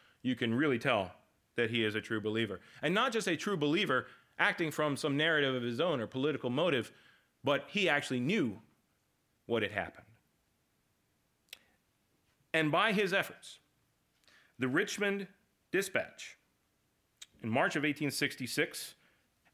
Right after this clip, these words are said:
posted a retraction. You really don't see this.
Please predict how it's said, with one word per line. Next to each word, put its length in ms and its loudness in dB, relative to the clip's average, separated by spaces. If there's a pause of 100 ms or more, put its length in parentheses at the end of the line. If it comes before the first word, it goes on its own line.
(920)
posted 260 2
a 40 2
retraction. 480 0 (1500)
You 120 -4
really 180 2
don't 180 2
see 140 0
this. 440 -4